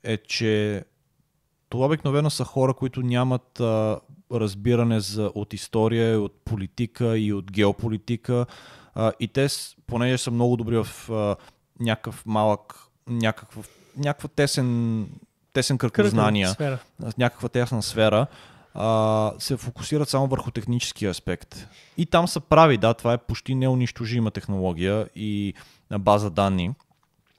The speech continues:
Speaker 1: Въпросът е, че тя няма нужда да бъде унищожавана. А, достатъчно говорихме до момента, за да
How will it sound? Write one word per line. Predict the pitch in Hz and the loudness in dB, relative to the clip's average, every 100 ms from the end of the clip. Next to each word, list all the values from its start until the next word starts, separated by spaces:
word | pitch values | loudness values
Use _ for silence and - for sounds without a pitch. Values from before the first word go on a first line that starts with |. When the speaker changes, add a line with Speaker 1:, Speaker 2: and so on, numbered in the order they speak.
| _ _ _ _ - | _ _ _ _ -2
Speaker 1:
Въпросът | 120 - 165 175 | 0 4 4 2
е, | |
че | - | 0
тя | - 147 | 0 2
няма | 151 143 | 2 2
нужда | 139 131 120 | 2 0 0
да | 123 | 0
бъде | 101 120 | 0 0
унищожавана. | 123 110 - 101 104 104 87 76 - - - - - - - _ _ | 2 0 -2 0 2 4 2 -6 -16 -20 -20 -20 -20 -20 -20 _ _
А, | - - 104 104 101 92 - 175 - - _ _ _ 185 190 170 | -10 -4 -2 0 -2 -4 -12 -20 -20 -20 _ _ _ -16 -10 2
достатъчно | 147 139 151 151 - 170 | 2 6 4 2 2 2
говорихме | 135 139 139 139 | 4 4 4 2
до | 120 | 0
момента, | 117 107 110 127 | 2 2 0 -2
за | 120 117 | -2 0
да | 113 113 | 0 0